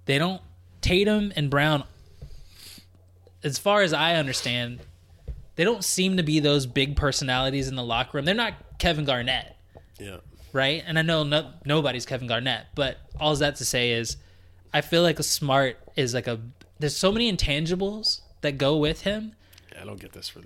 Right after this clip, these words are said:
Speaker 1: This is the
Speaker 2: Sixers. I don't get,
Speaker 1: dream.
Speaker 2: I don't get this for
Speaker 1: This
Speaker 2: the
Speaker 1: is the
Speaker 2: Sixers.
Speaker 1: dream for the Grizzlies. This has gotta be
Speaker 2: There's some draft picks involved too, which kind of,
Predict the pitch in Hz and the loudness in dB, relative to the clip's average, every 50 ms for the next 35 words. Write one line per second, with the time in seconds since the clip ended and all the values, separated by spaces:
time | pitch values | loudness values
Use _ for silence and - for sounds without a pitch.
0 | - - - 254 254 - 320 - 269 214 165 143 135 139 139 123 127 135 160 175 | -8 -4 -2 0 2 2 2 2 4 2 2 2 0 -4 -4 -2 0 2 2 4
1 | 208 240 269 302 285 254 214 180 147 139 117 135 143 123 - 92 87 87 - - | 4 4 4 4 4 4 4 2 2 0 0 0 0 -2 -4 -6 -8 -10 -6 -4
2 | 233 220 - 277 208 208 160 147 139 135 131 139 151 160 160 156 160 165 185 196 | -2 0 0 2 2 2 2 2 0 -2 -2 0 0 0 0 0 2 2 2 2
3 | 196 196 185 170 151 135 127 123 120 131 - - - - - - - 147 127 135 | 2 2 2 2 0 0 -2 -4 -6 -8 -12 -14 -18 -16 -14 -6 -4 -2 0 0
4 | 127 127 127 120 113 110 113 - 92 - - - - - - - - - 190 214 | 0 0 0 0 -2 -4 -8 -12 -14 -12 -12 -12 -12 -12 -16 -20 -4 -2 0 2
5 | 233 240 220 175 202 190 208 233 226 190 214 202 180 202 233 226 - 285 247 170 | 2 2 2 2 2 2 2 2 2 2 2 4 4 4 4 6 6 6 6 6
6 | 180 147 156 - - - 185 - - 170 147 131 131 131 117 - - 123 117 113 | 4 4 2 2 2 0 0 2 2 2 4 4 4 4 4 2 2 4 4 4
7 | 107 101 101 98 - - - 107 107 107 104 98 92 | 4 2 -2 -4 -6 -4 -4 -4 -2 -2 -4 -8 -10